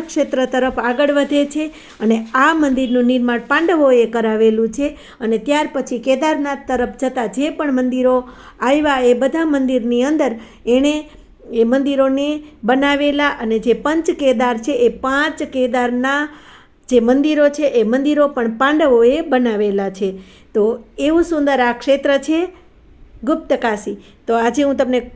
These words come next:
ગુપ્ત કાશીના જે દર્શન કરાવું છું, એ ખરેખર ધન્ય ભાગ. આજે આપને ભગવાન ભોળાનાથના ગુપ્ત સ્વરૂપના, જે ભગવાન ભોળાનાથ અહીંથી જ ગુપ્ત થઈ અને એક નવું સ્વરૂપ, કેદારનાથ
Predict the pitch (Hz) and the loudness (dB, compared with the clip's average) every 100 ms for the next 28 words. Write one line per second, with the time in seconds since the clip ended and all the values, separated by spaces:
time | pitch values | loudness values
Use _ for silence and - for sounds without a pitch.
0 | - - - - - - 220 302 311 339 | -20 -20 -20 -20 -20 -8 -4 -4 -2 -2
1 | 320 277 285 269 277 269 277 - - - | 0 -2 -2 -2 -2 -2 -6 -16 -20 -20
2 | - 254 277 285 269 233 269 269 294 269 | -4 0 2 2 0 -2 -4 -2 -4 -2
3 | 294 311 302 262 - 269 285 - - - | 0 2 2 0 -2 -4 -6 -10 -20 -8
4 | - 233 233 294 320 330 311 302 302 - | -2 0 0 0 0 0 -2 -2 -8 -16
5 | - 254 294 302 247 285 262 247 240 247 | -4 0 2 0 0 0 0 -2 0 0
6 | 247 254 262 262 - - - - 233 233 | 0 -2 0 -2 -4 -12 -20 -8 -4 -2
7 | 269 254 226 254 294 330 285 269 269 247 | 0 0 0 0 2 0 -2 -4 -4 -6
8 | 208 208 320 320 311 294 285 294 285 269 | -6 -4 -6 -4 -4 0 -2 -2 -4 -6
9 | 233 226 220 226 226 269 247 262 294 320 | -2 -2 -2 0 0 0 0 0 0 0
10 | 277 226 - 247 302 - 311 277 302 - | -2 -4 -4 -4 -4 -4 -6 -6 -12 -18
11 | - - 269 302 - 254 320 311 - 247 | -20 -4 -2 0 -2 0 0 -2 -2 -2
12 | 254 247 240 226 269 330 359 320 269 240 | 2 0 0 2 4 4 2 2 2 0
13 | - - - 269 269 349 349 294 277 269 | -4 -18 -2 0 2 2 2 0 0 -4